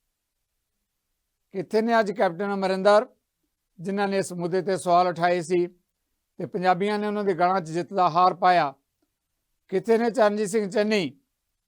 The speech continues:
ਜਿਨ੍ਹਾਂ ਨੇ ਕਿਹਾ ਕਿ "ਮੈਂ ਨਸ਼ਾ ਖਤਮ ਕਰਾਂਗਾ"? ਹੁਣ ਦੋ ਸਾਲ ਹੋ ਗਏ ਆ ਮੁੱਖ ਮੰਤਰੀ ਭਗਵੰਤ ਮਾਨ, ਉਹਦੀ ਸਰਕਾਰ ਨੂੰ, ਦੋ ਸਾਲ ਬਾਅਦ ਵੀ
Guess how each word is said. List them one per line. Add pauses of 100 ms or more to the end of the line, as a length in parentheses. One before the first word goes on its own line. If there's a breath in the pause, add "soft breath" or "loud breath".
(1040)
ਜਿਨ੍ਹਾਂ
ਨੇ
ਕਿਹਾ
ਕਿ
"ਮੈਂ
ਨਸ਼ਾ
ਖਤਮ
ਕਰਾਂਗਾ"? (840)
ਹੁਣ
ਦੋ
ਸਾਲ
ਹੋ
ਗਏ
ਆ (440)
ਮੁੱਖ
ਮੰਤਰੀ
ਭਗਵੰਤ
ਮਾਨ, (720)
ਉਹਦੀ
ਸਰਕਾਰ
ਨੂੰ, (760)
ਦੋ
ਸਾਲ
ਬਾਅਦ
ਵੀ